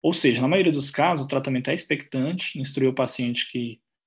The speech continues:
não deve fazer intervenções infundadas ou pra sanar a ansiedade do paciente, e tem que acompanhar, fazer as avaliações auditivas, pra quando for necessário alguma intervenção cirúrgica, ser bem indicada.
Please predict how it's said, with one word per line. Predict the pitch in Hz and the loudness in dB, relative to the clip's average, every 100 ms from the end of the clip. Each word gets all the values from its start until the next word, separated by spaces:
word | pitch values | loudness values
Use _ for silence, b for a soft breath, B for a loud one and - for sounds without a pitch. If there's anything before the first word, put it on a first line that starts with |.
| _ - | _ -4
não | 135 147 | 0 2
deve | 131 127 | 2 2
fazer | 135 113 117 113 | -2 -2 0 0
intervenções | 113 120 113 - 156 190 160 127 | -2 -2 -4 -2 2 2 2 -2
infundadas | - 123 113 160 165 135 117 | -6 -4 2 2 2 0 -4
ou | 117 113 117 _ _ _ | -4 -2 -4 _ _ _
pra | 120 107 107 | -6 -4 -4
sanar | 104 143 117 117 | -4 0 0 0
a | |
ansiedade | 113 139 113 110 151 131 | -2 -2 0 0 0 -2
do | 143 | -4
paciente, | 113 - 127 165 - - b b b b - | -6 -2 -2 -2 -6 -12 b b b b 0
e | 135 | 0
tem | - 165 | 2 -2
que | 170 | -2
acompanhar, | 170 185 214 160 185 | -2 0 2 2 2
fazer | - 135 131 | 0 -2 0
as | 123 113 - - | -2 -4 -12 -12
avaliações | 117 117 123 - 113 | -8 -6 -6 -6 -6
auditivas, | 117 160 160 160 226 233 220 - - | -4 -2 0 0 0 -2 -6 -8 -8
pra | 156 | -8
quando | 160 156 165 | -4 -4 -4
for | - 151 | -4 -6
necessário | 147 160 - 139 | -6 -6 -2 -2
alguma | 131 131 | 0 -2
intervenção | 131 131 127 127 | -2 -2 -2 -4
cirúrgica, | 123 160 139 151 - 160 | -2 0 2 2 -2 -6
ser | - | -2
bem | 143 123 | 0 0
indicada. | 135 - 95 | -2 -4 -12